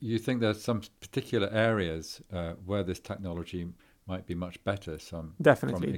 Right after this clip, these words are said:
Speaker 2: There are
Speaker 1: existing?
Speaker 2: at least four, uh, emerging areas where this technology shows a great potential over any other actuation technologies available today. The first area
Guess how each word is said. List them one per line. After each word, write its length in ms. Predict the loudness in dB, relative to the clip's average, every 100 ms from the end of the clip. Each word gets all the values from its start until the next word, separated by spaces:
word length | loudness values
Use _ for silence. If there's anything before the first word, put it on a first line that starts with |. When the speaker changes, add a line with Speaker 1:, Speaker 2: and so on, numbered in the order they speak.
| 6
Speaker 2:
There 120 | 10
are 220 | 10 10
Speaker 1:
existing? 180 | 8 0 -16 -20 -6
Speaker 2:
at 140 | -2 4
least 320 | 4 4 -2
four, 580 | -4 6 10 10 8 0 _ -10
uh, 520 | -4 0 0 -2 -4 -6
emerging 580 | -2 4 6 6 4 0
areas 580 | 4 6 6 6 4 0 -14 _ _ 0
where 240 | 6 6
this 200 | 6 4
technology 540 | 2 0 0 2 0 -2
shows 360 | 0 4 4 4
a 40 |
great 300 | 6 4 4
potential 600 | 0 0 -4 -4 -6 -8 -12 -20 -20 2
over 360 | 6 8 6 4
any 380 | -2 -2 -2 -2
other 420 | 2 4 4 2 0 -4
actuation 560 | -4 0 0 0 -4 -4
technologies 580 | -4 -2 -2 -2 -2
available 460 | -2 0 -2 -2 -4
today. 380 | -4 -6 -6 -8 _ -20 -20 _
The 80 | 0
first 300 | 4 4 6
area 480 | 6 8 8 6 2